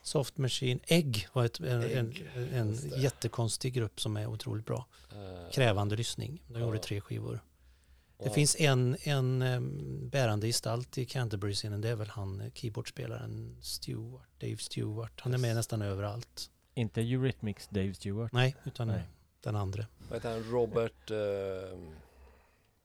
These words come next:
Speaker 2: ehm,
Speaker 1: Fripp?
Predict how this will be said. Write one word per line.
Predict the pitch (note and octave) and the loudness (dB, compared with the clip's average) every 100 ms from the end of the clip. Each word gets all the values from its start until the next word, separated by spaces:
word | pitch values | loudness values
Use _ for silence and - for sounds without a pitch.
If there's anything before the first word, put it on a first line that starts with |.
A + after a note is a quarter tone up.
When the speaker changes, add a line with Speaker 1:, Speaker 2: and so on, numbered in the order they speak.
| _ - - _ - F#2 | _ -20 -20 _ -20 -18
Speaker 2:
ehm, | F2+ E2+ E2+ D#2+ D#2+ D#2 D#2 D2+ - - G1+ - - _ _ _ _ _ _ _ _ _ - - - _ _ - | -14 -14 -14 -16 -16 -18 -18 -18 -18 -20 -20 -20 -20 _ _ _ _ _ _ _ _ _ -20 -20 -20 _ _ -4
Speaker 1:
Fripp? | B2+ C3+ - - | 2 2 0 -18